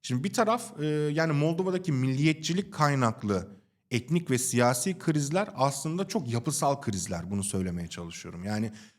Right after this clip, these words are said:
bir tarafta kendini Romanyalı olarak tanımlayanlar var, Rumen olarak tanımlayanlar var. Bir tarafta kendilerinin işte başka ulusal,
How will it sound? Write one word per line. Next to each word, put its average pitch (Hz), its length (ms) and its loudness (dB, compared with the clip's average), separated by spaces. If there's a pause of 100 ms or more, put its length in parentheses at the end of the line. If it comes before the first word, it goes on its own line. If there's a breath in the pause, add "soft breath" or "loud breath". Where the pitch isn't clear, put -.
bir 156 60 -4
tarafta 160 360 2
kendini 156 320 4
Romanyalı 147 440 4
olarak 123 340 4
tanımlayanlar 107 680 0
var, 113 240 0
Rumen 110 200 4
olarak 107 360 0
tanımlayanlar 92 640 0
var. 123 200 0 (280 loud breath)
Bir - 60 -6
tarafta 135 300 0
kendilerinin 120 800 2
işte 113 340 -4 (460)
başka 107 280 0
ulusal, 120 480 2